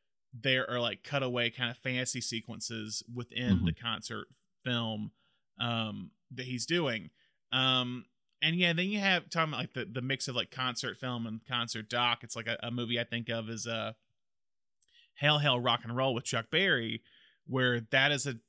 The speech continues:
Speaker 1: a documentary about Chuck Berry's, like, sixtieth birthday, and they're doing a concert, and the whole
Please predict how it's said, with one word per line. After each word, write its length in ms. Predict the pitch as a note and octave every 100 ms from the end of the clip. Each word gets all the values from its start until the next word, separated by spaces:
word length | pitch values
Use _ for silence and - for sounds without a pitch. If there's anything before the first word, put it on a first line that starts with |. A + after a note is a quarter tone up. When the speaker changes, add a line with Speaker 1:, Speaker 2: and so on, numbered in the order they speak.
| -
Speaker 1:
a 220 | C3 B2
documentary 840 | A#2 D3+ C#3+ - D3+ C#3+ C3+ C3
about 460 | B2 A#2+ A#2+ A#2+ - _ _ _ _ _
Chuck 280 | - D#3 A#2+
Berry's, 540 | C#3 C3 B2+ B2 B2 B2
like, 160 | G#2+
sixtieth 480 | - D3+ - C3+ -
birthday, 320 | B2 A#2+ B2+
and 80 | B2
they're 60 | B2
doing 160 | B2
a 40 | A#2
concert, 600 | C3 B2+ A#2+ A#2 A2 G2 -
and 240 | A#2+ A#2
the 40 | A#2
whole 480 | B2 A#2+ A#2+ A2